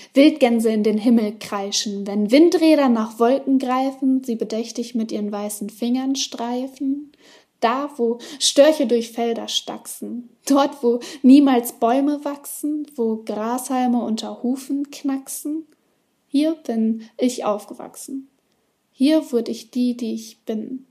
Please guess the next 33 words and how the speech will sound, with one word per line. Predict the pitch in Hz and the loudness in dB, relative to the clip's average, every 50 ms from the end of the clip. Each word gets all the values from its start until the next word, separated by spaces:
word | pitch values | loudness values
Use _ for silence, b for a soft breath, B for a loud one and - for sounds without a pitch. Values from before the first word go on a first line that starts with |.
| _ _ _ | _ _ _
Hier | _ - 220 220 220 | _ -8 -8 -8 -8
hab | 214 214 - | -8 -8 -8
ich | 226 226 - | -6 -4 -2
mich | 226 240 - - | -4 -4 -4 -2
verloren | 233 226 233 240 240 254 269 269 269 269 269 247 | -2 2 4 4 4 4 4 2 2 2 2 0
und | - 226 220 220 220 - - | 0 -2 -4 -4 -4 -4 -6
ergebe | 226 220 233 233 226 220 233 | -6 -4 -2 -2 -2 0 0
immer | 247 226 233 226 226 220 | 0 0 -2 -2 -4 -4
wieder | 226 220 220 214 220 220 | -6 -6 -6 -6 -8 -10
Sinn. | - - 220 220 214 233 247 247 - _ _ _ _ _ _ | -10 -12 -12 -12 -10 -10 -12 -14 -14 _ _ _ _ _ _
Hier | _ - 240 233 | _ -4 -4 -2
bleib | 240 247 233 233 233 240 | -2 -2 -2 0 -2 -2
ich | 240 - - | -6 -8 -10
klein | - - 240 240 254 269 277 277 262 254 | -8 -6 -4 -4 -2 -2 -2 -2 -4 -4
und | 226 226 220 226 226 - B B B B B | -4 -4 -4 -4 -6 -8 B B B B B
ewig | B 277 269 262 240 247 240 - - - | B 2 4 4 4 4 0 -2 -2 0
Kind. | - 262 233 214 - - - - - _ _ _ _ | 2 2 2 2 0 -4 -10 -18 -20 _ _ _ _
Hier | - 262 262 269 269 247 226 - - | 0 2 4 4 4 2 0 -4 -6
unter | 226 226 226 226 214 | -6 -6 -6 -6 -8
diesem | 214 - 220 226 - 214 | -8 -8 -8 -4 -4 -4
Himmel, | 208 214 247 247 269 254 233 | -2 2 2 2 2 0 -2
unter | - 226 220 226 226 | -2 -4 -4 -6 -6
dem | 226 - 233 226 220 226 226 B B B B B _ | -8 -6 -6 -4 -4 -6 -6 B B B B B _
Grautöne | - 233 233 247 262 262 262 - 254 247 240 233 240 226 226 220 - | -4 -2 0 0 0 -2 -4 -2 -2 0 0 0 -2 -4 -8 -8 -6
endlos | - 226 220 214 - - 254 220 220 226 220 - - - | -6 -6 -6 -6 -8 -12 -14 -12 -12 -12 -12 -14 -14 -16
sind. | - - 247 247 254 - - - _ _ _ _ _ _ _ _ _ _ _ _ _ _ _ _ _ _ _ _ _ _ _ | -14 -14 -14 -14 -14 -16 -20 -20 _ _ _ _ _ _ _ _ _ _ _ _ _ _ _ _ _ _ _ _ _ _ _
Heimat | - 247 247 262 277 277 269 | 0 2 2 2 2 2 0
ist, | - 254 262 - - - - - _ | -2 -4 -6 -6 -10 -12 -14 -12 _
wenn | - 214 208 208 208 208 208 214 | -8 -6 -6 -6 -6 -4 -4 -4
mein | 214 226 240 240 | -2 -2 -2 -2
Herz | 240 233 226 220 220 226 220 - - - | -4 -4 -4 -6 -6 -8 -12 -12 -10 -8
Wellen | 208 202 202 208 214 220 | -6 -6 -6 -8 -8 -8
schlägt. | - - - 254 226 247 247 - _ _ - - - | -8 -8 -6 -8 -10 -12 -14 -16 _ _ -20 -20 -20